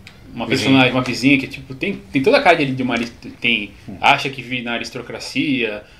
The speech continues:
Speaker 1: e ela fala, e ela contrata, "Ah, você vai fazer no interior da minha casa." É a personagem mais detest-, detestável do filme, <laughs> pelo menos.
Speaker 2: Bem,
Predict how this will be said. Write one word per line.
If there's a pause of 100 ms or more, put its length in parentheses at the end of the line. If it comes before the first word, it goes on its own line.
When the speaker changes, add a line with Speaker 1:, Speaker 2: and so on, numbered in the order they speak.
(160)
Speaker 1:
e
ela
fala,
e
ela
contrata,
"Ah,
você
vai
fazer
no
interior
da
minha
casa." (880)
É
a
personagem
mais
detest-,
detestável
do
filme, (140)
<laughs>
pelo
menos. (800)
Speaker 2:
Bem,